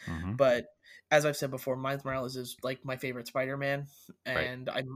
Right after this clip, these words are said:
Speaker 2: I will probably just go straight to Miles Morales as much as I, as much as I wanna do it maybe appropriately.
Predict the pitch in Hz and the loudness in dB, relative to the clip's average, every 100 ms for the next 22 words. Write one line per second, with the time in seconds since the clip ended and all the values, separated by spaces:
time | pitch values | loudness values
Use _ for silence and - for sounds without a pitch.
0 | - 135 135 139 135 - 156 135 139 135 | -2 -2 0 0 -2 -4 2 2 2 0
1 | 131 127 127 - 127 - 110 - 104 98 | -2 -2 -4 -6 -4 -4 -6 -6 -6 -6
2 | - 98 87 76 - 131 135 139 131 131 | -6 -4 -2 -4 -6 -6 -8 -8 -10 -6
3 | 131 110 117 - - - - - 147 151 | -2 0 0 -4 -18 -20 -18 -4 -2 2
4 | 156 151 156 156 147 147 143 143 135 131 | 2 2 4 4 4 0 0 0 0 -2
5 | 139 139 131 110 - - 131 135 151 151 | -4 -2 -2 -6 -6 0 0 0 -2 -2
6 | - 156 160 175 | 0 -2 -2 -4